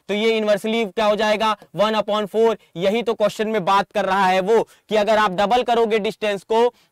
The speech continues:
तो वो वन बाय फोर्थ हो जाएगा। अब हुक्स लॉ कहता है कि stress is directly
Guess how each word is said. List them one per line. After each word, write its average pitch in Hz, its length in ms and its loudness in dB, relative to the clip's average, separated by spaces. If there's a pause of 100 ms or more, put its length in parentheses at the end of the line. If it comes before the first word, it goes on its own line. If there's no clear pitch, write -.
तो 208 160 0
वो 247 300 2 (120)
वन 208 220 0
बाय 226 180 2
फोर्थ 226 360 0
हो 220 100 0
जाएगा। 208 520 2 (300)
अब 196 160 0
हुक्स 233 240 -2
लॉ 254 140 2
कहता 240 360 -2
है 233 260 2 (260)
कि 226 120 -2
stress 247 480 0 (100)
is 233 100 2
directly 214 560 0